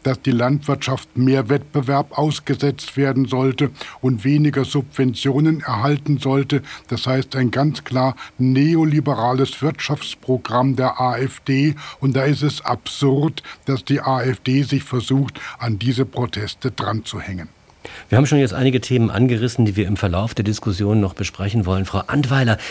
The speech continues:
Speaker 2: Sie haben uns eben geschildert, wie Sie mit Ihren Kolleginnen und Kollegen, den, den jungen Bäuerinnen und Bauern, sich da organisiert haben.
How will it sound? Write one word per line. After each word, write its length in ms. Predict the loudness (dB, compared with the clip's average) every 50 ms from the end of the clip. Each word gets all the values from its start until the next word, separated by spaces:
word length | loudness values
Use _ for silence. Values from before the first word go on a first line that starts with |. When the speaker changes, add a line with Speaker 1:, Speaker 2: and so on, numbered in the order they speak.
| -12 -6
Speaker 2:
Sie 180 | 0 2 4
haben 100 | 4 6
uns 140 | 4 4 2
eben 220 | 0 0 2 2 4
geschildert, 520 | 2 2 2 2 2 2 2 0 -2 0
wie 200 | 2 2 2 2
Sie 340 | 2 2 2 2 2 2 2
mit 400 | 4 4 2 2 0 -4 -14 -12 -6
Ihren 480 | -4 -2 0 2 2 0 0 -2 -4 -4
Kolleginnen 500 | -2 0 2 2 4 4 4 2 2 0
und 100 | 0 -2
Kollegen, 480 | 0 0 0 2 2 4 4 4 4
den, 260 | 4 6 4 4 2
den 160 | 2 2 2 2
jungen 500 | 2 2 4 4 2 2 0 -2 -4 -2
Bäuerinnen 400 | 0 0 0 2 2 0 0 0
und 100 | 0 0
Bauern, 320 | 0 0 0 0 0 -2 -4 -8 -12 -12 -12 -8
sich 240 | -4 -2 -2 0 0
da 160 | 0 0 0
organisiert 680 | 0 0 2 4 4 4 2 2 0 -2 -2 -2 -2 -2
haben. 320 | -2 -2 0 2 0 0